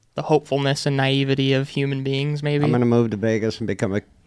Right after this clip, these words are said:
Speaker 2: pimp and a male dancer, you
Speaker 1: <laughs>
Speaker 2: know?
Speaker 1: Yeah, what are you gonna do?
Speaker 2: <laughs> Yeah.
Speaker 1: Well, I just, yeah. I mean, like, I feel like you have to hold on to it,
Speaker 2: You
Speaker 1: but
Speaker 2: have to hold on to things,
Speaker 1: Yeah.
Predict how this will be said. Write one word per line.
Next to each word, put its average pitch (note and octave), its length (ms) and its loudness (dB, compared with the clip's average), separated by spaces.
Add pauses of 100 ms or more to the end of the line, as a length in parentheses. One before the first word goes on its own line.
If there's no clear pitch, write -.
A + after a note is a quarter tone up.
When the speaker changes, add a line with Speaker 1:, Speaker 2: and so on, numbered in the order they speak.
(100)
Speaker 2:
pimp G2+ 300 0
and G#2+ 100 2
a G2 40 -2
male G#2 280 2
dancer, B2 520 -2
you F3 200 2
Speaker 1:
<laughs> - 0 -
Speaker 2:
know? F3 220 2 (200)
Speaker 1:
Yeah, D#3 340 4
what E3 180 6
are D3+ 40 6
you D#3+ 80 4
gonna D3+ 180 8
do? D3+ 260 8
Speaker 2:
<laughs> - 60 -20
Yeah. C3+ 200 4 (1080)
Speaker 1:
Well, G3+ 100 8
I F#3+ 240 10
just, F3+ 240 -2
yeah. C3 220 2 (120)
I D3 100 2
mean, E3 200 2
like, D#3 160 4
I D3+ 60 6
feel E3+ 160 0
like E3 100 6
you C#3+ 80 2
have D3+ 280 4
to - 60 0
hold C3 220 0
on C#3 260 4
to D3+ 180 0
it, - 120 -2
Speaker 2:
You E3+ 60 4
Speaker 1:
but F3+ 60 6
Speaker 2:
have D3+ 120 4
to E3 140 6
hold D3 180 4
on A#2 220 4
to G2 100 0
things, C3+ 420 -4
Speaker 1:
Yeah. - 60 -16